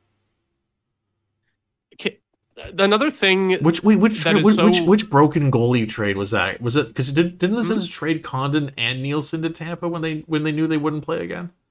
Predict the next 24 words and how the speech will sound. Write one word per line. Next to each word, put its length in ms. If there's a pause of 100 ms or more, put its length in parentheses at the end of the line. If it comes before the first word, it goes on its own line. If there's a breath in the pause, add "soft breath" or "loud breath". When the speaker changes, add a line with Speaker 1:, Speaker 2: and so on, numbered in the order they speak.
(640)
Speaker 1:
Were 180
they 140
in 80
the 80
same 240
trade 280
or 80
were 120
they 100
separate? 360 (120)
Speaker 2:
I 60
think 200
they 80
were 120
separate. 520 (280)
'Cause 120
Speaker 1:
But 80
Speaker 2:
they're 120
Speaker 1:
they 80
both 280
did 160
go 120
to 80
Tampa. 460